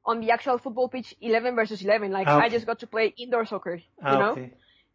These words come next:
Speaker 2: Yeah.
Speaker 1: And from, like, in high school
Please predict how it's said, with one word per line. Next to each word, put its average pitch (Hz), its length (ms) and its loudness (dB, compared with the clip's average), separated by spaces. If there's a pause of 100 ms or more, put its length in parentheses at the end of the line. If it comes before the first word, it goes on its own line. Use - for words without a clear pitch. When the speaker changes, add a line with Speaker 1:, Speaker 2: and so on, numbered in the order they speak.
(560)
Speaker 2:
Yeah. 285 260 2
Speaker 1:
And 311 160 -4 (380)
from, 254 320 -4
like, 240 320 2
in 247 180 -6
high 247 220 -2
school 262 420 -8